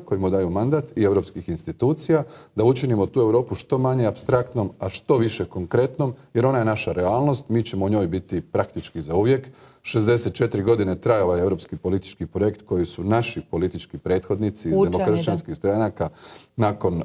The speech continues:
Speaker 1: Drugog svjetskog rata osnovali i važno je da svi skupa u njemu onda aktivno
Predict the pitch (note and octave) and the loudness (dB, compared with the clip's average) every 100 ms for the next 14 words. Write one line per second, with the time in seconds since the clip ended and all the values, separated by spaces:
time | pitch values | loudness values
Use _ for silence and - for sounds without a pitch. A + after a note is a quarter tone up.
0 | D#2+ G2 G2 F#2 G2+ G2 F2+ G2 G#2 - | -2 0 0 0 -2 -2 -2 0 0 0
1 | E2+ - A#2 D3+ B2 G2 G2 C#3 C#3 A#2+ | -4 -2 0 0 2 2 0 0 -2 -2
2 | G#2 - C3 - C3 B2+ A2+ A2 A#2+ A2 | -2 -2 -4 -4 -4 0 0 0 0 0
3 | G#2+ G#2 G2+ - G#2 F#2+ F2 | 0 0 -2 -4 -6 -4 -4